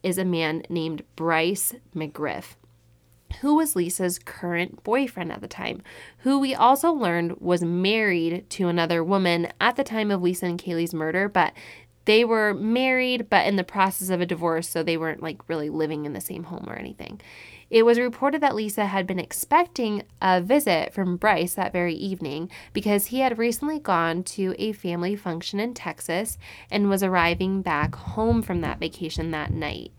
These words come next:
He had told Lisa that after his plane landed that he was gonna stop by on his way home.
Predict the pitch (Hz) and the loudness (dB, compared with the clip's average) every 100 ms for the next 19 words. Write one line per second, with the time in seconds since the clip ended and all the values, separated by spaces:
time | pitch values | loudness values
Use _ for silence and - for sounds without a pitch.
0 | - - - - - 247 247 285 320 247 | -20 -20 -20 -20 -8 -2 0 0 -2 -2
1 | 240 180 170 175 165 160 160 165 160 - | -4 -2 -4 -2 0 0 0 0 0 4
2 | 170 214 226 254 - - 247 233 175 170 | 2 2 -2 -2 -4 -4 -2 0 -2 -2
3 | 165 160 - 185 202 185 185 180 - 151 | -2 -2 -2 -2 0 2 0 -2 0 -2
4 | - 147 143 - 185 - 185 170 - | 0 -2 -2 -4 -8 -12 -12 -12 -14